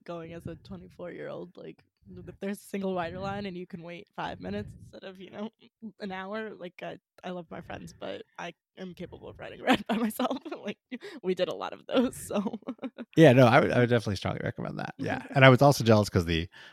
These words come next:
Speaker 2: Food and Wine Festival, uh, hadn't quite started. That looked really good. Unfortunately,
Speaker 1: Yeah.
Speaker 2: my kids are not adventurous eaters, so
Speaker 1: <laughs>
Speaker 2: I don't quite know how we're gonna pull that off, but that's when you should go with your friends.
Speaker 1: Yeah, I know. I would always love to do that.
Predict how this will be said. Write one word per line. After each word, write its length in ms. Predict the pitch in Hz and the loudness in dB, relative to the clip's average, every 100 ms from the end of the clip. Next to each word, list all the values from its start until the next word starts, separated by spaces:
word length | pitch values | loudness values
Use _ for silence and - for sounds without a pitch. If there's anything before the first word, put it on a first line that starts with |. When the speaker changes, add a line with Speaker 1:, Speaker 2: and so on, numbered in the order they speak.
| _ | _
Speaker 2:
Food 180 | - 117 | 4 6
and 80 | 95 | 6
Wine 280 | 85 87 95 | 4 4 4
Festival, 580 | 113 110 127 131 131 - | 2 0 2 4 4 4
uh, 440 | 110 110 107 107 | 2 4 4 2
hadn't 300 | 104 113 117 | 2 0 0
quite 260 | 117 120 - | 0 0 0
started. 460 | - 139 147 143 135 - | 6 6 8 4 2 -2
That 300 | 117 113 123 | 4 4 4
looked 200 | 95 95 | 0 -4
really 180 | 92 85 | -4 -4
good. 180 | 87 - - | -6 -12 -14
Unfortunately, 320 | 110 123 - | -6 -6 -2
Speaker 1:
Yeah. 140 | 92 95 | 0 0
Speaker 2:
my 40 | |
kids 260 | - 95 95 | 0 -2 -2
are 60 | |
not 180 | 92 92 | -4 -4
adventurous 440 | 98 101 101 107 | -4 -6 -8 -6
eaters, 360 | 104 104 110 110 | -4 0 0 -2
so 360 | - 113 110 - | -4 -4 -4 -8
Speaker 1:
<laughs> 360 | 208 208 185 - | -12 -12 -6 0
Speaker 2:
I 40 | |
don't 120 | 107 | 0
quite 180 | - - | 0 -2
know 100 | - | 0
how 140 | 101 | -2
we're 80 | 50 | -2
gonna 160 | - - | -4 -4
pull 140 | - - | -4 -4
that 120 | - | -4
off, 160 | - - | -4 -6
but 120 | - | 0
that's 360 | 117 127 104 - | 4 4 2 -2
when 120 | 90 | -6
you 100 | 101 | -4
should 140 | - | -6
go 80 | 104 | -6
with 100 | - | -8
your 120 | - | -10
friends. 400 | - 98 92 - - | -10 -10 -10 -16 -10
Speaker 1:
Yeah, 300 | 185 175 160 | -8 -6 -6
I 80 | |
know. 160 | 170 156 | -8 -10
I 100 | 156 | -10
would 140 | 165 | -10
always 220 | - 185 - | -12 -14 -14
love 100 | - | -16
to 100 | - | -14
do 100 | 170 | -12
that. 220 | - 165 | -8 -8